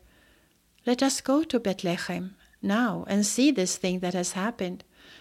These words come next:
which the Lord has made known to us." And they came with haste and found both Miriam and Joseph, and the baby was lying in the feeding trough. And when they saw it, they publicized widely the saying which was spoken to them about this child.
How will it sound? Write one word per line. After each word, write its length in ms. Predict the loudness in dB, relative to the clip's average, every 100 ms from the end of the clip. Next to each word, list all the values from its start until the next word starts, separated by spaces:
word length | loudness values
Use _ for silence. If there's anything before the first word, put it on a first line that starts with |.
| -4
which 240 | 2 2 4
the 100 | 4
Lord 240 | 6 4
has 260 | 2 0 0
made 240 | -2 0
known 220 | 0 0 0
to 180 | -2 -2
us." 380 | -2 -6 -8 -12 _ _ _ _ _ _ _ _ _ _ _ _ _ _ _ _ 2
And 160 | 6
they 120 | 6
came 360 | 6 6 6 8
with 220 | 4 2
haste 480 | 0 0 -2 -6 -8 -2
and 180 | -2 0
found 380 | 2 2 2
both 380 | 4 4 4 2
Miriam 520 | 0 2 2 0 -2 0
and 160 | 2 4
Joseph, 680 | 2 0 0 -4 -6 -12 -20 -20 -20 -4
and 180 | 2 4
the 80 | 6
baby 400 | 6 6 6 4
was 300 | 2 0 0
lying 340 | 0 0 0
in 120 | 0
the 100 | -2
feeding 480 | -2 2 2 2 -2
trough. 380 | -2 -2 -2 -8 _ _ _ _ _ _ _ _ _ _ _ _ _ _
And 160 | 2 6
when 160 | 8 8
they 140 | 6
saw 320 | 2 2 2
it, 260 | 0 -2 -6
they 120 | -2 -2
publicized 800 | 2 2 4 2 2 0 -2
widely 800 | -4 2 4 4 4 2 0 -2 -4
the 100 | -2
saying 400 | 2 4 4 2
which 240 | 0 -2
was 160 | -2 -2
spoken 460 | 0 0 0 -4 -4
to 100 | -2
them 280 | -2 -2 -4
about 340 | -2 -2 -2
this 220 | -4 -4
child. 500 | -2 -2 0 -4 -8